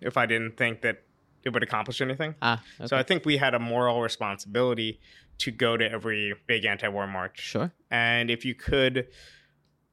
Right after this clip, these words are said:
Speaker 1: help in a campaign with, like, Sodexo workers,
Speaker 2: Mm-hmm.
Speaker 1: um, in their local school cafeteria, then sure, I was definitely, like, up for, up for that.
Speaker 2: Mm-hmm.
Speaker 1: Um, and also that felt very real 'cause
Speaker 2: Mm-hmm.
Speaker 1: you,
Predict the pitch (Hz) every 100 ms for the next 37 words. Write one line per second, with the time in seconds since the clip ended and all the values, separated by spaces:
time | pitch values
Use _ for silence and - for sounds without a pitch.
0 | - - - 139 123 135 120 - 120 110
1 | - 127 120 120 117 113 113 - 117 104
2 | - _ _ _ - - 117 117 - 123
3 | 113 110 107 117 107 107 107 127 117 107
4 | 107 104 104 104 107 110 107 104 110 110
5 | 120 - 117 110 107 110 - 117 110 107
6 | 104 101 - _ _ _ - 107 101 -
7 | 110 104 104 104 - 101 98 98 - -
8 | - 107 - 117 - 107 104 147 117 131
9 | - - - _ _ - 120 113 110 101
10 | 104 104 104 107 123 113 110 113 107 110
11 | 101 104 101 104 98 117 131 - 127 113
12 | 98